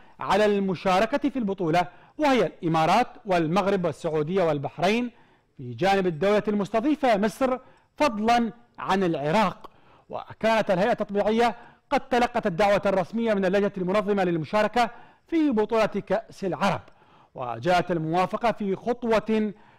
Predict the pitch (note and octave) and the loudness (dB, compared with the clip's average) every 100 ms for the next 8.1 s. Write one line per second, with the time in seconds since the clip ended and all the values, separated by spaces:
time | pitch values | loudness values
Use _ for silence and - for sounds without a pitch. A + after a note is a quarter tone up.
0 | _ E3 D#3+ G3+ G3 F#3 - A#3 A3 G#3+ | _ -6 -2 2 2 0 -2 -2 0 0
1 | - - G3 E3+ E3+ F#3+ F#3 E3+ - C#4 | -2 -2 -2 -2 -2 0 0 -2 -4 -4
2 | B3+ G3 - F#3 - E3 G3 F3+ G#3 E3 | 0 -2 -2 -4 -4 0 0 0 -4 -6
3 | F3+ E3 D#3+ D3 D3 G3 A#3 B3+ - - | -4 0 0 -2 0 0 0 -2 -8 -20
4 | - _ A3+ A3+ A#3+ C4+ D4 B3+ G#3 G3 | -20 _ -2 0 0 0 0 0 2 2
5 | G#3 G3+ E3 F3 - C3 A2 - _ _ | 2 0 -2 -4 -6 -12 -12 -16 _ _
6 | _ - A#2 - C3+ F#3 F#3 F#3 E3+ E3+ | _ -18 -16 -12 -2 0 0 -2 -2 -2
7 | - E3+ G3+ G3 F3 D3 E3 G3+ - A3 | -4 -2 -2 0 -4 -2 2 2 2 0